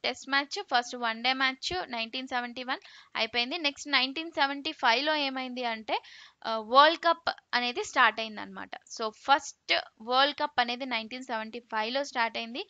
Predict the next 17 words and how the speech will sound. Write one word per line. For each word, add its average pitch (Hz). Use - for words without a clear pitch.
So, 277
ఇప్పటి 269
వరకు, 302
ఆ, 226
ఇది 277
every 247
year, 277
every 233
year 269
కాదు, 240
so, 349
every 233
four 285
ఇయర్స్ 285
కి -
ఒకసారి 247
ఈ -